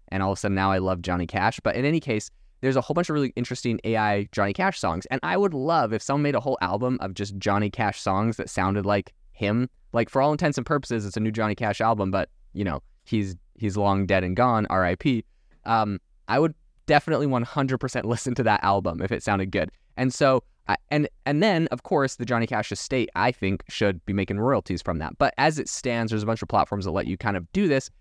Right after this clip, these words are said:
and there's no royalty structure, so they're all gonna eventually get shut down, right? You see, like, Sony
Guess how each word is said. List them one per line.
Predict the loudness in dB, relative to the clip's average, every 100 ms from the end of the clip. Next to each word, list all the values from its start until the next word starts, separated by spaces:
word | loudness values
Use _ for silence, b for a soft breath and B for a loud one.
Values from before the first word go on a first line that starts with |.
| _
and | -2
there's | 0
no | 0
royalty | 0 2 2 0 -6
structure, | 0 0 0 -4
so | -2 0
they're | 2
all | 2
gonna | 2 0
eventually | -2 -4 -8 -4 -2
get | -2 -2
shut | -4 -2
down, | 0 0 0
right? | 0
You | -2
see, | -4 0
like, | 0 0
Sony | -2 -2 0 0 -2